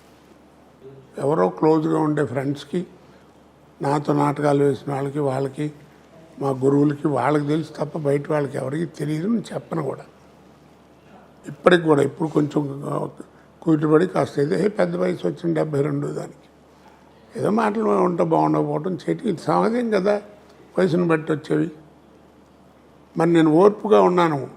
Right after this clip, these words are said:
నన్ను అందరూ తిడతారు, "ఏమై అట మాట్లాడుతుంటే ఊరుకుంటావేంటని." ఊరుకోక ఏం చేస్తాం? ఒక్కటే గుర్తుంచుకోండి సార్, ట్యూబ్లోంచి బయటకు వచ్చిన పేస్ట్ని, ట్యూబ్లోంచి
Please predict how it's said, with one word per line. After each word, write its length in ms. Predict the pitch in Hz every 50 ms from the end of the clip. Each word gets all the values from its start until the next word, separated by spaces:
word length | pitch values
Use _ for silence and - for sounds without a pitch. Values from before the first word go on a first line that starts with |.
| - - 147
నన్ను 180 | 143 143 143
అందరూ 220 | 151 170 185 196 202
తిడతారు, 400 | 175 175 170 170 175 175 165 151
"ఏమై 300 | 139 143 160 175 190 196
అట 180 | 190 180 165
మాట్లాడుతుంటే 580 | 175 165 180 180 180 185 185 175 175 180 175 180
ఊరుకుంటావేంటని." 920 | 175 170 165 160 - 170 160 151 165 160 156 - 156 - 76 73 73 - - - - - - - - - - - - - - - - - -
ఊరుకోక 280 | 180 208 240 254 233 233
ఏం 140 | 226 220
చేస్తాం? 500 | 208 214 220 208 - - - 226 233 247 - - - - - - - - - - - - - - - - _ - - - - - - - - - - - - - - - - - - - - -
ఒక్కటే 340 | - 147 - - 170 175 202
గుర్తుంచుకోండి 720 | 190 170 170 160 151 - 170 170 151 - - 165 156 135
సార్, 260 | 127 147 139 131 120 113 - - - - - - - - - - - - - - - - - - - - - - - - - - - - - -
ట్యూబ్లోంచి 640 | 180 196 208 202 190 185 190 190 185 180 170 - 185
బయటకు 380 | 170 165 175 175 170 170 165 175
వచ్చిన 240 | 160 147 160 156
పేస్ట్ని, 720 | 143 - - 180 190 175 - - - 175 156 135 - - - - - - - - - - - - - - - - - - - - - - - - - -
ట్యూబ్లోంచి 800 | 170 165 175 170 175 170 165 165 151 160 175 208 285 392 415